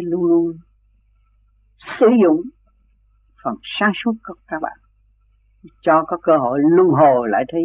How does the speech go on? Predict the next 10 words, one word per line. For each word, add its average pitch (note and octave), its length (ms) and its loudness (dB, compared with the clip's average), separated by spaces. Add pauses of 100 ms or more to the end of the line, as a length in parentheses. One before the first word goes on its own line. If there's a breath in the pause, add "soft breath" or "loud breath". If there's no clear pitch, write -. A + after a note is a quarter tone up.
gian D#3 220 -4
để D3 120 -14
tiếp F#3 160 -16
tục E3+ 140 -6
học - 260 -20
hỏi - 180 -20 (840)
cái G3 80 -2
nền F3+ 540 4
văn F#3 200 2
minh F3+ 320 -2